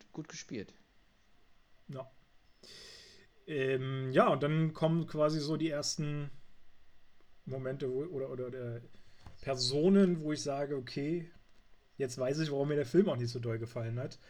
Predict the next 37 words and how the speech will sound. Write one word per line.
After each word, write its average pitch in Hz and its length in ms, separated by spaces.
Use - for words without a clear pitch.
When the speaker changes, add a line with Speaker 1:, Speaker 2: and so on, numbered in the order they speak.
Speaker 2:
Ähm, 131 440
Musik 135 340
hat 165 120
nämlich 156 560
Lorne 147 500
Balfe 139 460
gemacht, 208 600
ich - 100
hoffe, 135 160
der 131 140
wird 135 100
so 143 80
ausgesprochen, 151 640
den 170 100
du 185 80
auch 202 280
letzt-, - 520
zuletzt 170 400
gerade 131 320
in 131 140
einem 123 240
Film 127 260
gehört 117 380
hast, 117 280
wo 127 100
ich 120 100
nämlich 123 220
definitiv 123 480
weiß, 123 180
dass 123 140
du 123 100
ihn 117 80
gesehen 113 260
hast, 127 240
The 131 120
Tomorrow 135 540
War. 135 320